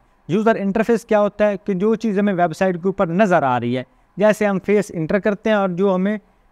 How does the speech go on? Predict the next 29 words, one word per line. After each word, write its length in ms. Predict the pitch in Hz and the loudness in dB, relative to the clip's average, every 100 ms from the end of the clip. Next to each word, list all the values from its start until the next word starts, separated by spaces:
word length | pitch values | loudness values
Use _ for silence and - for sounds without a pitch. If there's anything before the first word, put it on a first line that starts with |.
| _ _ _ | _ _ _
सामने 320 | - 202 208 | 0 0 0
चीज़ 220 | 196 214 170 | -2 -2 0
नज़र 280 | 226 233 | 2 2
आ 140 | 190 170 | 2 2
रही 120 | 160 | 0
होती 240 | 160 - | -4 -2
है, 100 | 196 | -2
जो 140 | 170 180 | 0 -2
हमें 100 | 185 | -2
इफेक्ट 380 | - 180 180 196 | -2 -4 -2 -2
नज़र 280 | 196 175 | 0 2
आ 120 | 175 170 | 2 4
रहा 100 | 170 | 2
होता 180 | 165 | 2
है, 60 | 175 | 0
जो, 220 | 175 175 | 0 0
जो 220 | 175 185 | 0 -2
हमें 240 | 175 175 156 | 0 -2 -2
डिज़ाइन 460 | 151 135 156 190 | -4 0 0 0
नज़र 140 | 196 160 | -2 0
आ, 160 | 156 147 156 | 0 -2 -8
आ 220 | - 170 160 | -4 0 2
रहा 100 | 151 | 0
होता 200 | 127 190 | -2 -8
है, 80 | 190 _ _ - | -8 _ _ -4
वो 160 | 175 180 | 0 0
होता 220 | 175 202 | 0 0
है 120 | 185 | 0
यूआई, 540 | 131 156 165 147 127 | 0 -2 0 0 -2